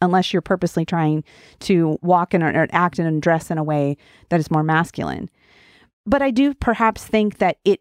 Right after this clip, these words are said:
is worthwhile us giving thought to the way that we present ourselves. If we're going somewhere, if you're, the testimony that we give to people by the kind of clothing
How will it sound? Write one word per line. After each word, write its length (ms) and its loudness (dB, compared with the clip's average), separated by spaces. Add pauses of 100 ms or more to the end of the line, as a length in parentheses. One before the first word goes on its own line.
is 300 2
worthwhile 680 0
us 200 0
giving 300 0
thought 500 -6
to 500 -2 (200)
the 100 0
way 200 2
that 120 0
we 140 -2
present 400 0
ourselves. 640 -4
If 140 0
we're 100 2
going 500 2
somewhere, 500 -2
if 220 -2
you're, 140 -2 (320)
the 100 2
testimony 640 2
that 120 2
we 100 0
give 280 0
to 120 -6
people 460 -4 (180)
by 440 2 (320)
the 120 0
kind 300 2
of 100 -4
clothing 520 0